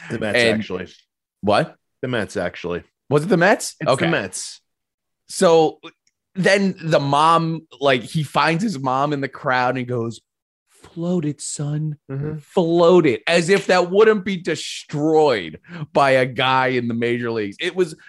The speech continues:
Speaker 2: an absurdly dumb movie. No, give me The Sandlot. It is a classic. Uh,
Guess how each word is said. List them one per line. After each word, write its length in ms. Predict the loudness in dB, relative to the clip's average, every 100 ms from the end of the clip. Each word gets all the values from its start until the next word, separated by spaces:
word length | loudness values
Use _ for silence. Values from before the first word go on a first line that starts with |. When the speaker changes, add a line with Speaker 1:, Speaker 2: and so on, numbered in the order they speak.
| -4
Speaker 2:
an 140 | -4
absurdly 720 | -4 -10 -14 -4 0 0 0
dumb 320 | -2 -2 -2
movie. 380 | -2 -6 -8 -8
No, 440 | -4 -2 -2 -6 -14 _ _
give 240 | 2 2
me 400 | 0 -2 -2 -4 _ -14
The 80 | -10
Sandlot. 720 | -2 0 0 -2 -2 -2 -4 -6
It 100 | -6
is 140 | -6
a 80 | -6
classic. 840 | -8 -6 0 0 0 0 0 -2 -12 _ _ _
Uh, 320 | -2 0 0